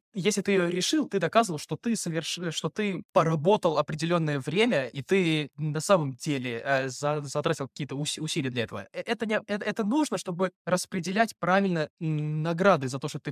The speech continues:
подде-, поддерживаешь сеть. А сейчас, э, они поменяли вот этот, эм, меха-, механизм кон-, консенсуса на другой. Он уж, он более сложный, и он завязан на том, сколько,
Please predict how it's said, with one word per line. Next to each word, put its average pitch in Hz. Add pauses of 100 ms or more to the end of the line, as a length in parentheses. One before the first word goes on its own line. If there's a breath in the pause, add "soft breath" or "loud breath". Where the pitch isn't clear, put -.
подде-, 147
поддерживаешь 139
сеть. - (140)
А 147
сейчас, 302
э, 160 (100)
они 247
поменяли 170 (100)
вот 156
этот, 143
эм, 143
меха-, 170
механизм 170
кон-, 165
консенсуса 175
на 175
другой. 175 (320)
Он 190
уж, 185
он 185
более 185
сложный, 220
и 165
он 208
завязан 175
на 151
том, 233
сколько, 180